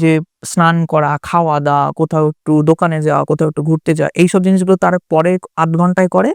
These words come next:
তারপরে যে আট ঘন্টা বেঁচে থাকে, সেই আট ঘন্টায় সে কাজ করে বা টাকা ইনকাম করার জন্য যে কাজটা সেটা সে করে। ধরুন আপনি চাকরি করেন, তো ওই আট ঘন্টা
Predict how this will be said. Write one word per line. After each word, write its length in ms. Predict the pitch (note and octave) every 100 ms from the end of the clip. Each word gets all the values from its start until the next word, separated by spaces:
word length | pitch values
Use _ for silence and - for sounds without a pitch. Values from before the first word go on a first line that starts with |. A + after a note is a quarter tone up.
| - F#3
তারপরে 480 | A#3+ C#4+ G#3 F#3+ C4
যে 40 | B3+ A3+
আট 80 | F#3+ F#3
ঘন্টা 200 | G3+ G3+
বেঁচে 180 | E3+ F3+
থাকে, 160 | F3+ A#3+ -
সেই 140 | B3 B3
আট 100 | F3+ D#3+
ঘন্টায় 380 | E3+ D#3+ - A3 E4+ - -
সে 100 | G#3 - - F#3
কাজ 180 | F#3 D#3+ -
করে 180 | D3+ D3 F3 -
বা 60 | G3 -
টাকা 200 | E3+ - G#3
ইনকাম 260 | G3 F#3+ F#3+ F3+
করার 200 | F3+ F3 -
জন্য 140 | E3+ F3
যে 60 | E3 E3
কাজটা 280 | D3+ C#3+ - -
সেটা 180 | G3+ E3+
সে 60 | - -
করে। 140 | B2+ - _ D#3+
ধরুন 180 | B3 E4+
আপনি 120 | F4 E4+ C4+
চাকরি 280 | A3+ B3 B3
করেন, 180 | F#3+ D3+ D#3
তো 40 | F#3+
ওই 60 | F#3+ F#3+ D#3+
আট 100 | F3 E3+
ঘন্টা 240 | G3+ G#3+